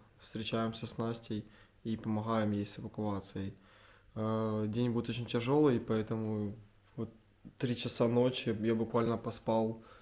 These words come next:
полтора часа, полтора часа. И щас мы выезжаем и держим путь дальше. Поэтому не задерживаю. Щас я с-, встречаюсь с Тохой и едем.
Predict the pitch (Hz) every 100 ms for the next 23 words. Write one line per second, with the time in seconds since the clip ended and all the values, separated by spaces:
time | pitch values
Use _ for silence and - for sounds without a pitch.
0 | - _ - 107 104 107 110 - - 120
1 | 135 160 - - - 107 113 110 - 110
2 | - 104 - - - - - - - -
3 | - - _ _ - 123 123 123 123 120
4 | - - - - - - - - 117 113
5 | 120 110 113 110 120 120 110 104 107 107
6 | 107 104 101 104 98 - - - - -
7 | - _ _ - 107 104 - 107 107 104
8 | 110 - - 120 117 117 120 139 127 127
9 | 123 127 - - - - - 104 107 107
10 | - - - 117 - 110 - 110 104 -
11 | - 139 139 113 117 - - - _ -
12 | 107 107 107 107 101 101 135